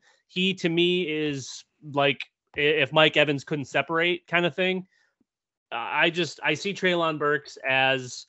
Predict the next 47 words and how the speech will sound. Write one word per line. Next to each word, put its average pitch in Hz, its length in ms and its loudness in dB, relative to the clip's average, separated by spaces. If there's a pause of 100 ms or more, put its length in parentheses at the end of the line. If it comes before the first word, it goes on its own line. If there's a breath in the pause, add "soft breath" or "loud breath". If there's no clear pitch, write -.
(540)
as 139 320 0 (100)
really 165 520 -2
the 135 280 0
guy. 120 420 4
I, 117 180 -4
you 131 160 -2
know, 123 100 -2
I, 127 240 0
I 135 120 0
see 175 260 -6
kind 151 260 0
of, 143 140 -2
like, 139 280 -2 (220)
a 143 80 0
C 170 300 -4
D 156 180 0
Lamb. 135 520 2
I, 123 160 0
you 135 280 -2
know, 139 140 -2
there's, 139 340 -2 (320)
there's 143 220 0
some 160 100 -6
comparisons. 151 640 0
I 143 60 -2
know 143 80 0
some 151 180 -4
people 151 220 -2
have 143 100 -2
been 139 200 -2
drawing 139 340 0
lines 135 320 -2
to, 143 100 -8
like, 131 220 0
A 151 160 2
J 143 220 2
Brown 131 540 2 (360)
with, 139 400 0
with 143 160 -2
a 139 40 -2
little 151 180 2
more 147 180 2
pep 151 260 0
in 147 60 -2
his 131 140 -4
step. 117 360 -2
So 139 360 0